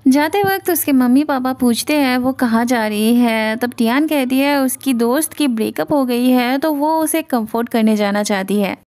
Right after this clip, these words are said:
फिर तो वो भी उन्हें नहीं रोकते। टियान जब उनके रेगुलर मिलने की जगह पे पहुंचती है तब वहाँ पे सब अंधेरा दिखता है और सुमो उसे कहीं भी नजर नहीं आता। तब वो सुमो को वॉइस मैसेज करने जाती है और अचानक से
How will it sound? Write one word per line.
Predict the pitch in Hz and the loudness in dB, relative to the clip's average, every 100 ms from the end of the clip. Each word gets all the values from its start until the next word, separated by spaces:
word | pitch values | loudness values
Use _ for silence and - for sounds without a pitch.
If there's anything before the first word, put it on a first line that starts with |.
| - | -4
फिर | - 381 | -2 -2
तो | 392 370 | -2 0
वो | 311 302 | 0 2
भी | 311 | 4
उन्हें | 294 269 | 4 4
नहीं | 254 233 240 | 4 4 4
रोकते। | 214 165 - 196 156 - _ - | 2 -2 -4 -4 -4 -8 _ -4
टियान | 311 370 427 | 0 0 0
जब | 381 370 | 0 0
उनके | 320 302 320 320 | 2 2 2 2
रेगुलर | 254 254 277 | 2 2 4
मिलने | 285 262 240 | 4 2 2
की | 254 247 | 2 2
जगह | 220 214 | 2 0
पे | 214 220 | -2 -4
पहुंचती | 214 202 214 - | -2 -4 -4 -4
है | 330 320 285 277 | -2 2 2 0
तब | 302 277 | 0 0
वहाँ | 240 233 | -2 0
पे | 254 | -2
सब | 262 294 294 | -2 -4 -6
अंधेरा | - 220 214 220 214 233 | -4 0 2 2 0 -2
दिखता | 214 - 208 | -4 -6 -4
है | 196 185 156 - - - | -2 -4 -6 -12 -12 -6
और | 202 226 | -4 -4
सुमो | 226 220 240 277 | -2 0 4 2
उसे | 285 277 | 2 -2
कहीं | 247 247 | 0 2
भी | 311 | 2
नजर | 320 311 302 | 0 0 2
नहीं | 285 285 277 | 4 6 4
आता। | 262 254 254 254 - - _ _ - | 2 0 -2 -4 -8 -18 _ _ -4
तब | 339 359 | -2 -2
वो | 392 | -2
सुमो | 370 339 | -2 -2
को | 349 | -4
वॉइस | 302 240 269 320 | -2 0 0 0
मैसेज | 311 302 277 | 0 -2 -4
करने | 262 240 240 | -2 0 0
जाती | 226 208 269 | 0 -4 -2
है | 302 294 | 0 2
और | 294 | 0
अचानक | - 214 214 262 311 269 247 | -2 -8 -4 -2 0 0 -2
से | - 269 | -2 0